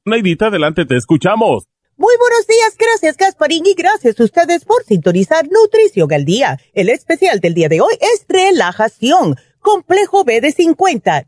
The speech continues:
Speaker 2: Relaxón y el L cinco H T P, todo por solo cincuenta dólares. Cándida vaginal, Cándida Plus, supositorios Yeast Arrest y el Women's Fifteen Billion, solo setenta dólares. Hipotiroidismo, Thyroid Support,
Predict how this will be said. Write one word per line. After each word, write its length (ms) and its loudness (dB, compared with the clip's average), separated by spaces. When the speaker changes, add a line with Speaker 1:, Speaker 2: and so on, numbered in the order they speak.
Speaker 2:
Relaxón 840 0
y 220 -2
el 220 0
L 320 0
cinco 440 0
H 220 -2
T 160 0
P, 220 0
todo 300 2
por 160 0
solo 300 2
cincuenta 680 0
dólares. 520 0
Cándida 440 0
vaginal, 680 -2
Cándida 540 0
Plus, 380 -2
supositorios 960 0
Yeast 280 -2
Arrest 360 0
y 140 -2
el 100 2
Women's 460 -4
Fifteen 480 0
Billion, 380 2
solo 440 0
setenta 560 -2
dólares. 680 0
Hipotiroidismo, 1200 0
Thyroid 460 0
Support, 480 -2